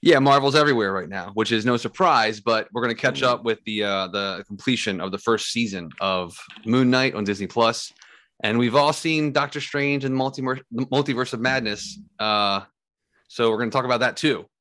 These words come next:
Speaker 1: We're gonna have a little section of that where we talk a little spoilers, so you'll be warned before we go into that. And then, uh, yeah, we'll, we'll end the show with some recommendations of some other stuff we've watched since we've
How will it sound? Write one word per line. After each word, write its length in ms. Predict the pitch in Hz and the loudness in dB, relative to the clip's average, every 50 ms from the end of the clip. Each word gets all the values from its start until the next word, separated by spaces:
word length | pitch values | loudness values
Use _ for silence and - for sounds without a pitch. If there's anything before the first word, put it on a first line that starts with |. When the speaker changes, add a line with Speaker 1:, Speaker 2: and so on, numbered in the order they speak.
| _ | _
Speaker 1:
We're 80 | - 123 | -6 -4
gonna 80 | 123 120 | -2 -2
have 80 | 113 | 0
a 40 | 117 | 0
little 160 | 131 127 117 | 0 0 0
section 340 | - - 143 127 - - 131 | 0 -2 -4 -4 -2 -4 -4
of 80 | 117 110 | -2 0
that 180 | 123 120 117 | 0 0 0
where 100 | 120 117 | -2 -2
we 120 | 113 110 104 | -4 -4 -4
talk 220 | - - 135 123 - | -4 -4 -4 -4 -2
a 40 | 107 | -2
little 180 | 113 135 131 123 | 0 0 0 0
spoilers, 560 | - - - 113 117 113 113 117 117 117 - | -2 -4 0 2 4 4 4 4 2 0 -2
so 60 | 117 | -4
you'll 160 | 110 104 110 | -2 -2 -2
be 120 | 107 113 107 | -2 -4 -6
warned 500 | 110 110 120 123 123 113 104 101 101 - _ _ _ _ _ _ _ _ _ _ _ _ - | -4 -2 -2 0 0 0 -2 -4 -8 -10 _ _ _ _ _ _ _ _ _ _ _ _ -8
before 160 | - 131 135 | -4 -2 -2
we 80 | 117 117 | -2 -2
go 220 | 107 120 113 117 | -2 0 0 0
into 160 | 120 117 107 101 | 0 0 0 0
that. 340 | 104 98 98 98 101 - _ _ _ _ - | 0 -2 -2 -2 -4 -8 _ _ _ _ -10
And 220 | 104 104 104 101 | -8 -6 -4 -2
then, 280 | 101 104 104 107 104 104 | 0 0 0 0 0 -2
uh, 580 | 101 101 98 98 98 98 98 95 95 92 92 98 _ _ _ - - - _ _ _ _ _ _ _ _ _ - | -2 -2 -2 -2 -2 -2 -4 -4 -4 -6 -8 -10 _ _ _ -20 -20 -20 _ _ _ _ _ _ _ _ _ -12
yeah, 100 | - - | -8 -4
we'll, 240 | 143 131 120 117 98 | 0 0 0 0 0
we'll 180 | 123 131 - - | -2 -4 -4 -2
end 140 | 139 139 | -2 -2
the 60 | 135 135 | -2 -4
show 240 | - - 143 131 135 | -2 -2 0 0 0
with 100 | 135 131 | 0 -2
some 160 | - - 127 | -4 -4 -4
recommendations 600 | 131 131 - 135 123 120 123 131 131 - 120 113 | -4 -4 -4 -4 -2 0 0 -2 -2 -6 -8 -8
of 100 | 120 113 | -8 -8
some 180 | - - 120 117 - | -6 -6 -8 -4 -2
other 200 | 123 123 127 123 | 0 0 0 0
stuff 420 | 120 - - - 117 110 - - - | -2 -4 -2 -2 -2 -2 -2 -8 -10
we've 180 | 104 98 90 | -10 -8 -4
watched 460 | 92 95 92 90 78 - - - - | -2 0 0 0 -2 -2 -8 -8 -6
since 180 | - 107 98 - | -6 -6 -6 -4
we've 260 | 101 98 90 85 - | -6 -6 -6 -6 -10